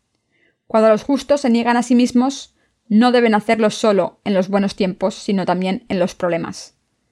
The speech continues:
Negarse a uno mismo en tiempos difíciles y cuando es duro seguir al Señor es la verdadera abnegación. Debemos considerar algunas cosas cuando nos negamos a nosotros mismos.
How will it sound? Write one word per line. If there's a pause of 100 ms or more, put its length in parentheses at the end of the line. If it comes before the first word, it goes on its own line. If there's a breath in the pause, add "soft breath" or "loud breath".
(340)
Negarse
a
uno
mismo
en
tiempos
difíciles (320)
y
cuando
es
duro
seguir
al
Señor (460)
es
la
verdadera
abnegación. (1120)
Debemos
considerar
algunas
cosas
cuando
nos
negamos
a
nosotros
mismos.